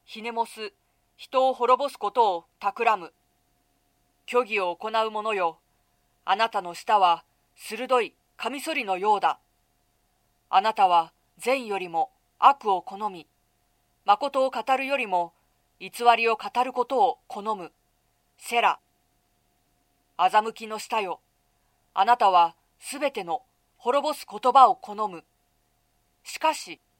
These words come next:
神は常しえにあなたを砕き、あなたを捕らえて、その天幕から引き離し、生ける者の地からあなたの根を絶やされる。セラ。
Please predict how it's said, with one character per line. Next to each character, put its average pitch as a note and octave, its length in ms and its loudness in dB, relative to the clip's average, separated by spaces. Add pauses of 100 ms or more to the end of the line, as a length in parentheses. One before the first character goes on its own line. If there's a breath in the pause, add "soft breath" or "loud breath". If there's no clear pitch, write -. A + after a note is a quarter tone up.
(200)
神 A#3 300 -6
は E3 260 4 (320)
常 - 240 -8
し - 180 -8
え C4 120 0
に B3 200 -10 (480)
あ G3 60 4
な A#3+ 100 2
た A3 140 -4
を F3 120 -4
砕 G#3+ 280 -4
き、 D#3+ 220 -20 (680)
あ F#3 100 0
な A#3 120 2
た G3+ 160 4
を F3 80 -4
捕 G3 140 -6
ら A3 120 2
え G#3 80 -2
て、 E3 300 -6 (420)
そ - 140 -10
の A#3 120 -2
天 C#4 280 -4
幕 A3 200 -2
か F#3+ 120 -2
ら F3 260 0
引 - 80 -20
き B3 140 -8
離 A3 240 -8
し、 - 260 -16 (840)
生 F#3 100 -12
け A#3+ 160 2
る A3+ 100 -2
者 F#3+ 220 -2
の G#3+ 140 -4
地 - 100 -16
か G#3+ 140 2
ら F3 260 2 (380)
あ F#3+ 100 0
な B3+ 140 2
た A3+ 120 -4
の F#3 140 -8
根 A3 140 -2
を - 160 0 (200)
絶 G#3 140 -6
や A#3+ 100 4
さ A#3+ 160 -2
れ A#3 120 -4
る。 E3+ 160 -18 (720)
セ A#3+ 220 -4
ラ。 F#3+ 180 0